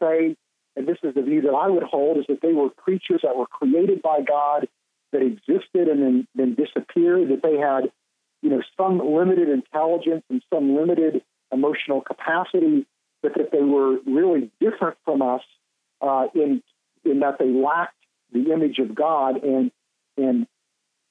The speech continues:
the, the mental or the, the brain structures that would support, if you will, the image of God behavior. So the way we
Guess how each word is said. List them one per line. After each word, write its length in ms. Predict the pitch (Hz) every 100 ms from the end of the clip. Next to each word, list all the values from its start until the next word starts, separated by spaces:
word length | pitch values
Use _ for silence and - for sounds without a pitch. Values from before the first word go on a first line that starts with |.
| _ -
the, 260 | 127 123 -
the 100 | 123
mental 560 | 120 123 160 160 131 123 _ -
or 140 | 127
the, 200 | 117 107 -
the 80 | 113
brain 400 | 104 135 165 165 -
structures 440 | 156 147 - 127
that 120 | 135
would 120 | 113 - -
support, 480 | 117 - 165 143 - _ _ _
if 160 | 135 -
you 120 | 139
will, 200 | 135 135
the 180 | 120 143
image 260 | 147 131 127
of 120 | 104
God 400 | 127 131 226 - _ 247
behavior. 680 | 247 - - - 240 - - _ _ _ -
So 120 | 180
the 100 | 156
way 220 | 175 240
we 320 | 180 226 196